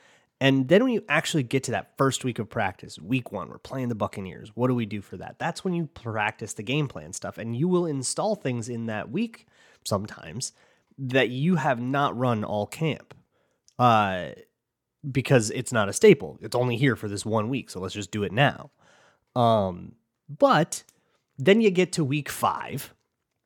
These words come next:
and this has gone wrong, and that's gone wrong, and you go, "Hey, you know, remember that thing we prepped for Buff-, for, for the, uh, Bucs game?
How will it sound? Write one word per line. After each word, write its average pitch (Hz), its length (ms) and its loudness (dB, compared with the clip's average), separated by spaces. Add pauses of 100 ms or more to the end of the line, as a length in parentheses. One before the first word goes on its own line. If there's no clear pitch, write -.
(600)
and 185 200 6
this 143 140 6
has 120 140 2
gone 117 260 6
wrong, 101 220 -2
and 151 120 -2
that's 104 220 -2
gone 95 260 -8
wrong, 98 360 -6
and 147 160 -6
you 139 80 -4
go, 139 180 4
"Hey, 175 200 4
you 131 140 2
know, 233 360 0 (1120)
remember 196 400 6
that 240 240 6
thing 247 180 2
we 214 120 4
prepped 196 340 0
for - 160 -6
Buff-, 147 320 2
for, 156 240 -2
for 151 300 2
the, 123 240 0
uh, 104 80 2
Bucs 135 340 4
game? 254 320 2